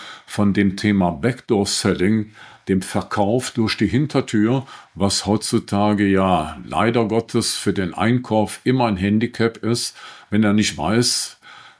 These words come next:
mit welchen Lieferanten oder welche Lieferanten mit Personen im eigenen Unternehmen Dinge gesprochen haben, die nicht Teil der Einkaufsstrategie sind. Darauf kommt es an,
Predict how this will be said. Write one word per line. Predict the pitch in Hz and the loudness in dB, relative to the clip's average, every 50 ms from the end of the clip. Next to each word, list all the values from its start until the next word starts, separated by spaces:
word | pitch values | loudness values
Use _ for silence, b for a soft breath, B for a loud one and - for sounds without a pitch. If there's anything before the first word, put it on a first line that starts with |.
| B _ _ | B _ _
mit | 87 92 90 - | -4 -4 -2 0
welchen | 104 104 120 120 - - - 127 120 120 113 107 | 0 0 0 0 0 -2 0 2 2 2 2 2
Lieferanten | 101 104 101 - 113 87 87 92 104 120 131 127 131 - - 135 131 | 2 0 0 0 0 0 2 0 0 0 0 -2 -4 -4 -2 0 2
oder | 120 101 90 85 67 - - | 2 2 2 0 -2 -4 -2
welche | 87 107 107 - - 113 | -2 0 0 0 0 0
Lieferanten | 110 113 - - 113 90 90 95 113 127 131 127 - _ 123 117 120 120 117 B B B B B B | -2 -2 -2 -2 -4 -2 0 0 0 0 0 -2 -4 _ 0 0 0 0 -2 B B B B B B
mit | 95 98 104 101 101 | 0 2 2 0 0
Personen | - 104 98 90 85 107 113 120 123 120 117 117 113 110 101 104 101 | -2 -2 0 0 0 2 2 2 2 2 2 2 2 2 0 -2 -2
im | - 101 98 92 - | -2 -2 -2 -2 0
eigenen | 98 113 123 123 120 113 92 | -2 0 0 -2 -4 -6 -4
Unternehmen | 127 123 117 - - 113 104 104 104 104 98 98 95 90 85 80 78 | -2 -2 -2 0 0 0 0 2 2 2 2 2 2 2 0 0 -2
Dinge | 104 110 127 135 135 120 | 0 0 0 0 0 0
gesprochen | 127 120 - - - - 117 113 - 131 110 92 87 | -2 -2 -2 -6 -4 -4 -4 -2 -2 -4 -4 -2 -2
haben, | 87 90 98 110 107 117 113 113 113 117 117 113 B B B B B | -2 0 0 0 0 -2 -2 -2 -2 -2 -4 -6 B B B B B
die | 87 87 82 78 104 101 98 | -10 -8 -8 -2 0 0 2
nicht | 95 98 104 113 - - - - | 2 2 2 0 0 -4 -6 -2
Teil | - 110 101 101 95 | 0 0 2 2 0
der | 90 - - | -2 -4 -2
Einkaufsstrategie | 104 120 147 139 - 127 120 - - - - 113 110 - - 117 92 92 104 107 110 | -2 -2 -2 0 0 -2 -2 -2 -4 -6 -4 -4 -6 -2 -2 -2 -2 0 0 0 0
sind. | 101 107 98 98 92 98 B B B B B B | 2 2 2 2 0 0 B B B B B B
Darauf | - 107 113 123 - - | -2 -2 -2 -2 -2 -2
kommt | 135 127 120 | 0 0 2
es | 113 107 - | 0 -2 -4
an, | - - 101 113 127 123 123 | -2 0 0 0 0 0 -4